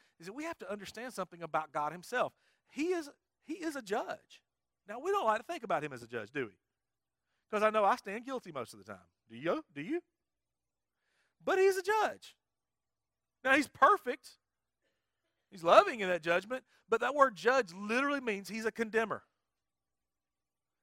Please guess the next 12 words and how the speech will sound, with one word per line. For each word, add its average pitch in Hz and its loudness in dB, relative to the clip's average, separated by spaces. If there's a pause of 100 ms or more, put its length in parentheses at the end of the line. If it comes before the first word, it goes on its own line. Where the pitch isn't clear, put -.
(760)
Now, 196 6 (920)
this 269 0
is 294 -8
the 262 -8
part 175 2
we 214 -8
hate. 269 -6 (640)
But 196 -4
yet, 226 4
when 202 -4
we 220 -2
dive 220 8